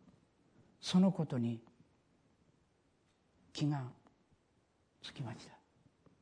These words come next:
そして彼は主に委ねる、明け渡す信仰を持ったと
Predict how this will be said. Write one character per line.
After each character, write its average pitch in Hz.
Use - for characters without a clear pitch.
そ 143
し 120
て 120
彼 135
は 107
主 -
に 127
委 143
ね 143
る、 131
明 131
け 156
渡 131
す -
信 139
仰 -
を 123
持 139
っ 123
た 127
と -